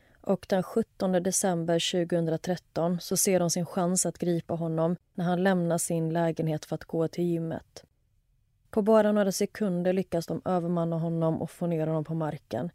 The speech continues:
De sätter på honom handbojor och griper honom. Inom en timme blir Katie informerad om Damians gripande och nu har rollerna vänts och det är han som är fången.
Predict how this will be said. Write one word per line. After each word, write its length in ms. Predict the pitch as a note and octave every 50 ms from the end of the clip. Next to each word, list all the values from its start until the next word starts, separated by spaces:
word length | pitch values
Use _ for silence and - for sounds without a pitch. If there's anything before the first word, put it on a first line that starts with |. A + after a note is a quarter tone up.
| _ _ _ _ _ _ _ _
De 120 | - F3+ E3
sätter 300 | - G3 F3+ - - F3
på 160 | - - F#3
honom 220 | F3 E3+ E3+ E3+
handbojor 720 | D#3 F#3 F#3 F3+ E3+ E3 E3 E3 D#3+ D#3 D#3+ D#3+ D#3+ D#3 -
och 120 | E3 D#3
griper 320 | D#3+ D#3+ D#3 E3 - -
honom. 340 | E3+ E3 D#3+ E3 - - F3 - _ _ _ _ _ _ _ _ _ _ _ _ _ _ _ _ _ _ _ _ _
Inom 340 | - G#3+ G#3+ G3+ G3+ G#3 G#3+
en 140 | G3+ F#3
timme 520 | - - - A3 G#3+ G3 F3+ F3+ F3 F3+ F#3
blir 200 | F#3 F#3 F3+ F3
Katie 480 | - - - F3+ F3 E3+ - - F3
informerad 720 | E3+ D#3+ - E3+ E3 F3 F3 E3+ E3 D#3+ D#3+ E3 E3+ F3 -
om 220 | - F3+ E3+ E3+ E3
Damians 440 | F3 E3 E3 E3 D#3+ D#3+ D#3 D3
gripande 640 | - D#3+ E3 E3 D#3+ - - D#3 D#3 D3+ D3+ D#3 - - _ -
och 400 | E3 D3+ - _ _ _ - -
nu 340 | - F#3 F3 F3 E3+ E3 D#3+
har 260 | D#3 D3+ E3+ D#3+ D#3
rollerna 460 | D#3+ E3+ E3 D#3+ D#3 D#3 D#3 D#3 D#3 D3+
vänts 500 | D#3 E3+ E3 D3+ D#3+ D#3+ - - - -
och 100 | - F3
det 100 | E3+ E3
är 40 |
han 320 | D3 - - E3 D3+ D#3 D#3
som 220 | - - - -
är 100 | - -
fången. 480 | - - - - - - - - D3+